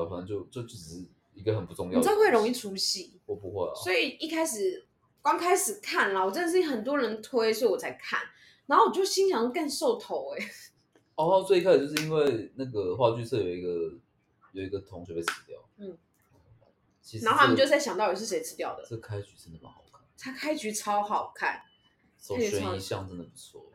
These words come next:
Speaker 2: 嗯，然后因为你会有个好奇心，想说到底，到底是谁？我也是因为这样才看下去的。
Speaker 1: 嗯。
Speaker 2: 然后才想，哎，这台不错哎。
Speaker 1: 对，这部真的不错。
Speaker 2: 然后就往下追，然后我追了一段时间，好像中间停了一段，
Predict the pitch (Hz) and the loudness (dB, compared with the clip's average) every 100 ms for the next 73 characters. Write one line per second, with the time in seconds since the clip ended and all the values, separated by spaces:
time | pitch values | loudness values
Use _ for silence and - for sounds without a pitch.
0 | - 285 247 170 - 285 392 339 403 254 | -4 0 2 0 6 6 6 4 2 4
1 | 285 240 202 208 262 208 185 180 165 170 | 4 2 2 0 0 -4 -4 -6 -8 -10
2 | 190 - - 190 - - - - - - | -12 -14 -14 -12 -12 -12 -12 -12 -6 6
3 | 226 220 226 208 202 170 160 156 156 139 | 6 6 -2 -4 -4 -6 -8 -14 -16 -16
4 | 143 - - _ 127 123 110 95 90 196 | -16 -18 -20 _ -6 -4 -6 -10 -8 -4
5 | 214 202 185 - 311 277 185 - - 190 | -4 -4 -6 -6 -4 -4 -6 -8 -6 -6
6 | 151 123 _ - 107 95 120 120 117 98 | -6 -12 _ -8 -8 -6 -8 -8 -10 -4
7 | 240 262 254 185 196 170 - - - - | 0 4 4 2 0 -2 -2 -6 -6 -12
8 | _ _ 269 262 269 240 226 233 254 180 | _ _ 2 4 4 4 4 2 0 -4
9 | 185 180 170 269 254 - 262 262 262 262 | -6 -4 0 0 0 -4 -2 0 0 -2
10 | - 175 180 202 175 170 | -6 -6 -6 -4 -8 -10